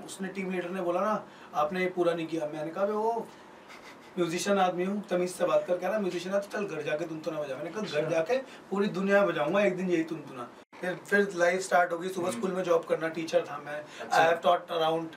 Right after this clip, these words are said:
Speaker 1: more than one thousand students in my life।
Speaker 2: और मैं
Speaker 1: एक
Speaker 2: बताऊँ यार,
Speaker 1: हज़ार
Speaker 2: ये
Speaker 1: बच्चे।
Speaker 2: अभी भी बच्चों को सिखाते हैं।
Speaker 1: हाँ।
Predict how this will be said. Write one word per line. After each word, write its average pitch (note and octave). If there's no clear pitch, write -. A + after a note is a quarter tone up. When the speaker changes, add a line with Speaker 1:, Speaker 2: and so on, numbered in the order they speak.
Speaker 1:
more A#3
than A#3
one A3
thousand G3
students E3
in D#3+
my D3
life। A2
Speaker 2:
और D3+
मैं G#3+
Speaker 1:
एक A#3+
Speaker 2:
बताऊँ A3+
यार, A3
Speaker 1:
हज़ार B3+
Speaker 2:
ये C#4
Speaker 1:
बच्चे। -
Speaker 2:
अभी A#3
भी G3
बच्चों G3+
को G#3+
सिखाते E3
हैं। E3+
Speaker 1:
हाँ। -